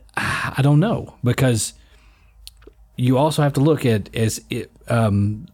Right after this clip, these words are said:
one of the perspectives is you tie pain to suffering. And if the person is suffering through the pain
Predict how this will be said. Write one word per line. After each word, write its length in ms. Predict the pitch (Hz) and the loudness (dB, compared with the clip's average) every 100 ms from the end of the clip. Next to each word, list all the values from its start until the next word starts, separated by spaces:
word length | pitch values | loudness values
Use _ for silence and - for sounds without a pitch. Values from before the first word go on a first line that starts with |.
| - | -14
one 320 | - 127 131 | -6 0 2
of 100 | 143 | 2
the 80 | 127 | 2
perspectives 760 | - - 151 143 - 110 104 - | -2 -2 -2 -2 0 -2 -2 -4
is 480 | 113 113 107 - - - - - - - - - - _ - - | 0 0 0 -4 -14 -20 -20 -20 -20 -20 -20 -20 -20 _ -20 -10
you 180 | 123 120 | -2 0
tie 420 | - - 127 127 | 0 -2 0 0
pain 520 | - - 151 143 110 107 | -2 -2 0 2 2 2
to 140 | 110 | 0
suffering. 580 | - 160 131 78 50 - - - _ _ _ _ _ _ _ - - | 0 0 -2 -6 -10 -16 -20 -20 _ _ _ _ _ _ _ -20 -6
And 180 | 123 123 | 0 0
if 100 | 107 | 0
the 100 | 110 | -4
person 400 | - 151 147 127 | 0 0 2 2
is 100 | 113 | 2
suffering 540 | - 160 147 131 110 | 2 0 0 0 0
through 380 | 98 - 135 143 | 0 0 2 2
the 120 | 117 | 0
pain 520 | 113 135 127 113 107 | 0 0 2 4 2